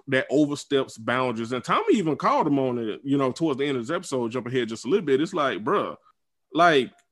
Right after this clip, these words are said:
within the first hour of meeting women and meeting people, you kissing, hugging all up on them and stuff, like, bruh.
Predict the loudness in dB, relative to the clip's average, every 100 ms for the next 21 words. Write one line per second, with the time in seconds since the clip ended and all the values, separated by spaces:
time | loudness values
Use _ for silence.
0 | _ _ -2 4 4 4 4 4 0 0
1 | 4 4 4 -2 -14 -12 -6 -2 4 6
2 | 6 6 2 0 -2 -2 -2 -2 -4 -6
3 | -10 _ _ -12 -2 2 2 4 2 2
4 | 0 0 -2 -2 -4 -4 -4 -4 -4 -4
5 | -2 0 0 0 -2 0 0 0 0 0
6 | 0 2 2 0 -2 0 0 -2 0 0
7 | 0 0 2 2 -2 -8 -2 0 0 -2